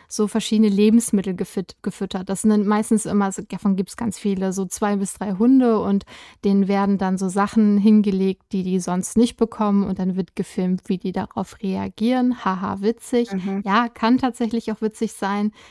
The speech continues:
Speaker 1: wenn das dann eine gefrorene Sardine ist oder so und der Hund so, „Hä, was ist das? Oh, ganz lecker.“ Oder „Iba“ und wieder ausspuckt. Aber leider werden da auch super oft Gift giftige Lebensmittel gefüttert. Und was habe ich letztens gesehen?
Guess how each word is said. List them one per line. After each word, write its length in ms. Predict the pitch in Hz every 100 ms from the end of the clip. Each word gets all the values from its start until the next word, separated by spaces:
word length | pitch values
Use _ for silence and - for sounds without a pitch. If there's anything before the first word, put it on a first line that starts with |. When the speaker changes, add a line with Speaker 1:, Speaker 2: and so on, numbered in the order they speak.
| _
Speaker 1:
wenn 100 | -
das 160 | 196 185
dann 220 | 196 196
eine 100 | 196
gefrorene 520 | 196 - 208 202 208
Sardine 540 | 196 185 180 220 247 220
ist 240 | 208 208
oder 240 | 202 196 190
so 140 | 202
und 160 | 196 190
der 160 | 180
Hund 160 | 196 190
so, 100 | 185
„Hä, 200 | 185 196
was 180 | 185 180
ist 160 | 185 -
das? 220 | 226 -
Oh, 200 | 233 226
ganz 260 | 190 180
lecker.“ 400 | 208 226 233 202
Oder 260 | 226 190 185
„Iba“ 460 | - 190 - 226 226
und 140 | 202
wieder 240 | 190 - 202
ausspuckt. 460 | 214 - - 202 _ - - - _
Aber 320 | 214 240 240
leider 420 | 208 196 208 208
werden 300 | 190 185 185
da 180 | 180 185
auch 260 | - 180 -
super 520 | - 220 220 226 -
oft 280 | 180 - -
Gift 220 | 190 180
giftige 300 | - 190 202 220
Lebensmittel 720 | 208 190 208 - 185 185 214 220
gefüttert. 680 | 214 - - - - 262 240
Und 160 | 214
was 160 | 208 -
habe 160 | 214
ich 80 | 208
letztens 380 | 220 214 208 -
gesehen? 420 | 220 208 277 311